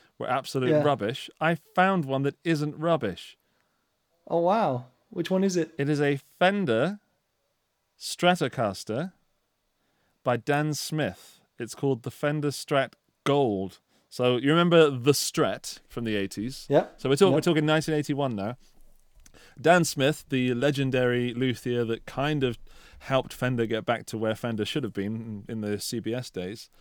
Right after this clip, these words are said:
Speaker 1: um, or pre-C B S, I mean. Um, so Fender changed the headstock from the classic thin headstock when they went to C B S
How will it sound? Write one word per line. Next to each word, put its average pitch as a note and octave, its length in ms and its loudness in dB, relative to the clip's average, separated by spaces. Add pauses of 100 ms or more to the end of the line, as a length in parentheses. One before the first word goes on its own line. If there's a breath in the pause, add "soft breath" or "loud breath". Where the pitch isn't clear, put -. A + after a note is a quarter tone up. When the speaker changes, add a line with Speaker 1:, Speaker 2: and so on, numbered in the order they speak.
(600 soft breath)
Speaker 1:
um, A#2 540 -2 (240)
or A2+ 140 -6 (220)
pre-C B2 320 -2
B F#2 120 -2
S, F#2 180 -8
I G2+ 60 -8
mean. G#2+ 300 -8
Um, B2 600 -6 (1040 soft breath)
so - 160 -4
Fender F3 260 2
changed E3+ 340 -2
the C#3+ 100 0
headstock - 840 -4
from B2+ 320 -4
the A#2+ 160 -2
classic C3 460 -4
thin C3 520 -2
headstock G#2 680 -8 (180)
when A2+ 240 -4
they A#2+ 60 -2
went A#2 160 -6
to - 60 -14
C C3 200 -4
B A#2 180 -2
S - 380 -6